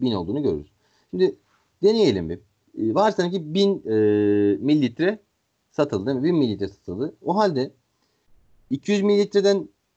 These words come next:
bin mililitre satılmış olursa, e, yü-, bini iki yüze bölersen, bini iki yüze bölersen beş şişe bundan satılmış olur değil mi?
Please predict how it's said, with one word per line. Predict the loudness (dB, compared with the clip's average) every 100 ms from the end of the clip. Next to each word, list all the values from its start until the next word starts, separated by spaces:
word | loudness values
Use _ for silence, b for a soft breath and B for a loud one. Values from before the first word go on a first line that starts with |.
| _ 0
bin | 2
mililitre | 2 0
satılmış | -6 -4 -4 0
olursa, | 0 0 -2 -4 -6 _ _
e, | -10
yü-, | -6 -4 -4 -2 -2 -2 0
bini | 0 0 -2 -10 _ _
iki | -4 0
yüze | 2 2
bölersen, | 2 0 -2 -8 -10
bini | -10 -10
iki | -8 -6
yüze | -4
bölersen | -2 -4 -6 -12 -16 _ _ _ -2
beş | 2 2 2
şişe | -6 -4 -4
bundan | -6 -6 -6
satılmış | -10 -12 -12 -10
olur | -10 -8
değil | -6 -6
mi? | -10